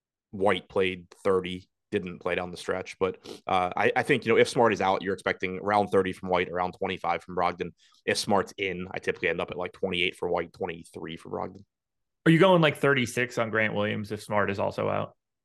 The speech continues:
Speaker 1: Probably, yeah. Like, I'm not gonna be happy about it 'cause it's gonna make him project well. And I
Speaker 2: Yeah.
Speaker 1: hate when I make Grant Williams project well, but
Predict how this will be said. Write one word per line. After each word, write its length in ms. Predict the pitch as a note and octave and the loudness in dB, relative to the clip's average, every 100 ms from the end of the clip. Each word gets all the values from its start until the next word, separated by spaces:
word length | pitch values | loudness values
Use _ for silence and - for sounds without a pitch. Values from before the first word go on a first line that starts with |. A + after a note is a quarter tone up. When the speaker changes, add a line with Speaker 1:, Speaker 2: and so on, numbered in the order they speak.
| _ _ _ _ | _ _ _ _
Speaker 1:
Probably, 520 | - F#2+ G2+ B2+ D3+ | 0 2 2 -2 -2
yeah. 220 | G2 G#2 | 0 0
Like, 260 | A#2+ G2 F2+ - | 0 -2 -4 -4
I'm 120 | G#2+ | 2
not 120 | B2 C3 | 2 2
gonna 100 | B2 | 2
be 60 | |
happy 280 | F2+ G2 C3+ | 2 -2 0
about 200 | C3+ D3 | 2 2
it 40 | |
'cause 100 | D#3 | 2
it's 140 | F#2+ - | -6 -6
gonna 80 | F#2+ | -4
make 200 | F#2 - | -4 -4
him 60 | |
project 380 | F#2 E2+ F2+ - | -10 -6 -4 0
well. 240 | A#2+ A2 _ - | 0 0 _ -8
And 180 | F2 F2 | -6 -2
I 100 | F2+ | 0
Speaker 2:
Yeah. 140 | A#2 | 0
Speaker 1:
hate 240 | A2 F#2+ - | -2 -6 -6
when 320 | G2 F#2 F#2 - | -8 -8 -8 -10
I 80 | F#2+ | -6
make 200 | G2+ G2 | -6 -6
Grant 180 | G2 | -8
Williams 240 | G2 G2 G2 | -6 -6 -8
project 380 | G2 G2+ - C3+ | -8 -8 -6 -4
well, 240 | C3+ - | -4 -4
but 240 | G2+ F2+ | -2 -2